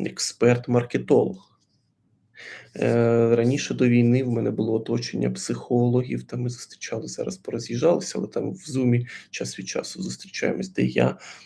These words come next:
там, е, розвиваюсь, там, не знаю, як друг, відпочиваю душею і можу там з, з, з однією мовою з колегами спілкуватися, це кайфово.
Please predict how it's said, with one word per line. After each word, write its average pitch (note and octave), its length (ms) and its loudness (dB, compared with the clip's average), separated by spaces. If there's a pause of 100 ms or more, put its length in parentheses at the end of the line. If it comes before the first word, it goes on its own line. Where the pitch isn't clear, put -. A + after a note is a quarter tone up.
(180)
там, - 320 -6
е, - 1200 -6
розвиваюсь, B2 640 4
там, - 160 -10
не - 40 -6
знаю, - 200 -6
як B2+ 200 -2
друг, B2 460 -4
відпочиваю B2 680 2
душею B2+ 800 0 (400)
і A#2+ 280 2
можу A#2+ 340 0
там - 480 -6
з, - 80 -20
з, - 600 -6
з - 40 -12
однією B2 600 6
мовою A#2+ 340 4
з A#2+ 100 -8
колегами B2 580 0
спілкуватися, - 760 -4
це - 140 -6
кайфово. - 500 -8